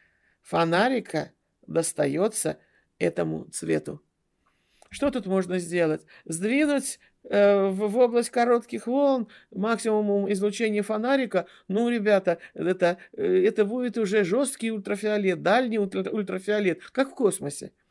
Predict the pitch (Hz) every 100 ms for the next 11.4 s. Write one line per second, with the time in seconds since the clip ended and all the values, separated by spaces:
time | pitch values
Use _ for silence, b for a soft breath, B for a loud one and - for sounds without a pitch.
0 | b b b 180 202 220 190 180 226 202
1 | - 220 262 262 B - - 202 202 190
2 | 220 214 208 190 190 185 190 214 180 165
3 | 170 - 190 185 208 208 160 170 165 175
4 | - 175 170 185 214 240 B B B 220
5 | 214 208 190 185 185 220 208 175 151 b
6 | b - 185 208 220 202 165 165 156 151
7 | B B 208 196 185 175 175 180 175 160
8 | 156 151 156 156 190 214 190 147 b b
9 | 160 180 220 208 190 160 160 160 156 151
10 | 143 - 147 139 - B B B _ 202
11 | 190 185 180 -